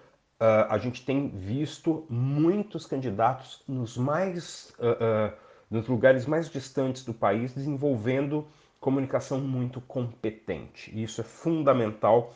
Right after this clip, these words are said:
para a nossa democracia, para aquilo que a gente conhece como política. É, é claro que é válido também, é, observar que o número de campanhas baseadas em fake news diminuiu muito este ano,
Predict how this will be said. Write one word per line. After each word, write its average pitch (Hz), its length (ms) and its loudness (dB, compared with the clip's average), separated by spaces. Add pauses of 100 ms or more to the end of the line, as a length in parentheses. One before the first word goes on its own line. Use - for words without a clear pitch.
(260)
para 180 140 2
a - 20 2
nossa 123 260 0
democracia, - 720 -2
para - 140 -4
aquilo 123 280 0
que 123 120 -2
a 104 60 2
gente 107 260 -6
conhece 101 480 -6
como 101 240 -6
política. 82 800 -6 (1080)
É, 101 420 2
é 110 120 2 (400)
claro 131 380 8
que 123 100 -2
é 101 60 2
válido 98 420 0
também, 101 460 -2 (560)
é, 95 300 0
observar 120 760 2
que 143 260 -4
o 131 80 -2
número 156 480 2
de 113 420 -2 (220)
campanhas 127 640 0
baseadas 123 640 0
em 120 120 -2
fake 127 440 -4
news 147 500 -2
diminuiu 143 500 0
muito 117 480 -2
este - 280 -8
ano, 69 180 -6